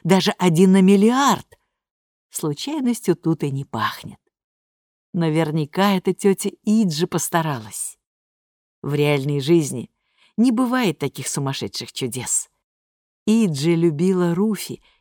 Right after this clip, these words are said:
и сделала так, чтобы она владела кафе. Через столько лет тетя Иджи по-прежнему заботилась о них.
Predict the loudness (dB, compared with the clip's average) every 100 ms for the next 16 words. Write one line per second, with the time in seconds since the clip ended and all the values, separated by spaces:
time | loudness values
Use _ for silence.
0 | -4 -2 0 2 2 2 -2 -4 -4 -6
1 | -6 _ _ _ -14 -4 0 0 -2 0
2 | 0 2 0 -2 -4 -4 -2 -4 -4 -8
3 | -12 -10 -14 -14 _ _ _ _ _ _
4 | _ _ _ _ _ 0 0 0 0 0
5 | 0 -2 0 0 0 0 0 0 -6 0
6 | 0 0 0 -2 -2 0 2 4 4 2
7 | 2 2 0 -2 -4 -4 -2 -2 -2 -8
8 | -20